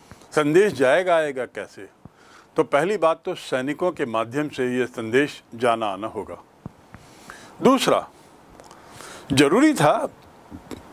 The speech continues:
कि सैनिक खुद दौड़ के तो जाएंगे नहीं, तो उन्हें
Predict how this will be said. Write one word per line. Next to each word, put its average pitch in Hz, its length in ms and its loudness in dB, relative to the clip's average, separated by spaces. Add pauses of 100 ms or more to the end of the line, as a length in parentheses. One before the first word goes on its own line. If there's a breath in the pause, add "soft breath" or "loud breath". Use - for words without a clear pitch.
(140)
कि 233 260 2
सैनिक 160 580 0
खुद 208 280 0 (1120)
दौड़ 131 460 2
के 214 140 2
तो 208 120 0
जाएंगे 208 400 0
नहीं, 214 180 -10 (1700 loud breath)
तो 262 160 6
उन्हें 247 280 2